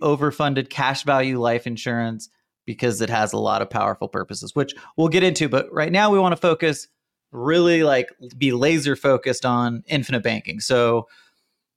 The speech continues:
Rod, this is all you, man. Talk about, give us an overview of what the infinite banking concept is. And then Blake, you get a chance to kinda fill in whatever we, whatever Rod misses.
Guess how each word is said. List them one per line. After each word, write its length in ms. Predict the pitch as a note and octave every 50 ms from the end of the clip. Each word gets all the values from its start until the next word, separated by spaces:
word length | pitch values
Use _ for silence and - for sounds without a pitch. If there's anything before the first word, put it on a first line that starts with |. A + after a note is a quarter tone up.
| _ _ _ - _
Rod, 400 | - B2+ C#3 D#3 E3+ F#3 F#3+ F#3 E3 D3+ - - _ _ _ _ _ _ _ -
this 140 | D3 B2 -
is 120 | C#3 C3
all 120 | C#3+ D3 C#3+
you, 200 | C#3 C#3 C#3+ C3
man. 440 | C3+ C3 B2+ C3 B2+ A#2+ - - - _ _ _ -
Talk 240 | - D3+ D#3 D#3 -
about, 320 | D3+ D#3+ D3 C#3+ C#3 C3
give 140 | - E3+ D#3
us 140 | D#3 - -
an 80 | E3 D3+
overview 480 | D#3 D#3 C3 C3+ A#2+ C3+ C#3 C#3 C3+
of 180 | C3 C3 B2 - - - - _ _ -
what 260 | C3+ D3 D#3+ F3 -
the 140 | D#3+ D#3 D#3+
infinite 320 | D#3 - - D3 C#3 C#3
banking 380 | C#3+ C#3 C#3+ C3+ - C#3 C3+ A#2+
concept 580 | - C#3+ D3 C#3 C3+ - - C3+ B2+ - -
is. 400 | C3 C3+ C3+ C3+ C3 B2+ B2+ - _ _ _ _ _ -
And 160 | C#3 C3+ C3+
then 220 | C3+ C3+ B2+ A#2+
Blake, 560 | - B2 C3+ D3+ D#3 E3 D#3+ D#3+ - C#3 - _ _ _ -
you 140 | C#3 D3 D#3+
get 160 | D#3 E3 D#3
a 60 | C#3+ -
chance 460 | - - C#3+ C#3+ C#3 C3+ A#2+ - -
to 100 | C#3 B2+
kinda 260 | - C3+ C3 B2 A#2+
fill 380 | A#2 - - D#3 D3+ D3 D3 C#3+
in 280 | C#3 C3+ C3 B2+ A#2 - _ _ _ -
whatever 400 | C3 C3 C3+ C#3 C3+ C3 C3+ A#2+
we, 300 | B2 B2 A#2+ A#2+ - -
whatever 300 | C#3+ C3+ B2+ B2 A#2 A2+
Rod 240 | A2+ A#2 A2 G2+ -
misses. 500 | - A2 - - - - - - - -